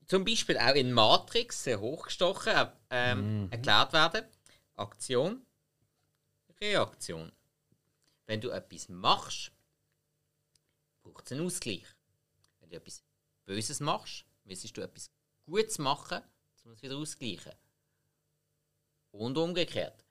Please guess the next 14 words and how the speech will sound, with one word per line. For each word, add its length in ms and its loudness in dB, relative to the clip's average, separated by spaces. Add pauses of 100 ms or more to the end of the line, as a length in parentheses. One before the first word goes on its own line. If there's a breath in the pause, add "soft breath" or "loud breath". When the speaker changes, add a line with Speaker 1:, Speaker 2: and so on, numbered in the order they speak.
Speaker 1:
Oder 200 -4
wenn 160 8
dir 160 2
etwas 240 -8
Gutes 220 -4
widerfährt, 840 -6 (480)
muss 200 -14
irgendwo 380 -8
etwas 240 -12
Böses 500 -2
widerfahren. 600 -14 (840)
Wenn 120 -10
etwas 400 -14 (1120)
stirbt, 600 -4